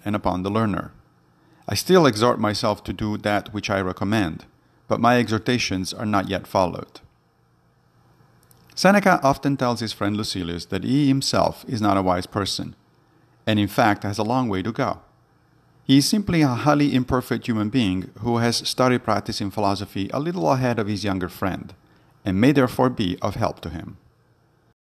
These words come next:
Indeed, the Stoic thought that wise persons, which they call sages,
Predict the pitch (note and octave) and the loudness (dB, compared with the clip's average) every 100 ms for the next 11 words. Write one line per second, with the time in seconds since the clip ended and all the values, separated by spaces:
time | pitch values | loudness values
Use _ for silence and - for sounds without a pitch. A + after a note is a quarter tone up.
0 | _ _ _ _ _ - D3 F3+ D#3+ F2+ | _ _ _ _ _ 4 4 6 6 4
1 | - G#2 - D3 C#3+ - A#2 G#2+ - G#2 | -2 -4 2 2 2 2 4 4 2 0
2 | A#2+ D3 - G#2+ F2+ G2 G#2 B2+ - F#2 | 2 2 0 -4 -4 -4 -4 -6 -6 -6
3 | F#2+ - F2+ F#2 F#2 E2+ A#2+ A2+ F2+ F#2 | -6 -6 -6 -2 -4 -2 -2 -2 -2 -4
4 | - | -6